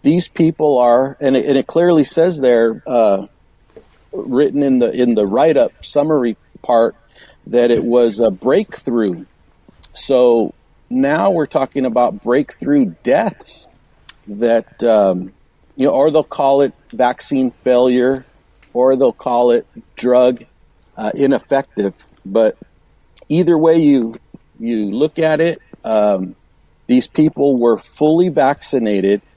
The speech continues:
and then on top of that, ended up passing away, uh, you know, ninety days after their, after they were fully vaxxed, a hundred and twenty days after they were fully vaxxed.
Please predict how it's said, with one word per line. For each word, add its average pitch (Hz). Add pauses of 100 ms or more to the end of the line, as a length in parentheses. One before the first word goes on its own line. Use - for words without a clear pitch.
(540)
and 120
then 156
on 127
top 143
of 117
that, 127 (360)
ended 143
up 127
passing 139
away, 120 (880)
uh, 107 (1600)
you 123
know, 117
ninety 139
days 147
after 135
their, 117
after 135
they 139
were 131
fully 143
vaxxed, 135
a 110
hundred 139
and 110
twenty 147
days 147
after 135
they 143
were 139
fully 143
vaxxed. 135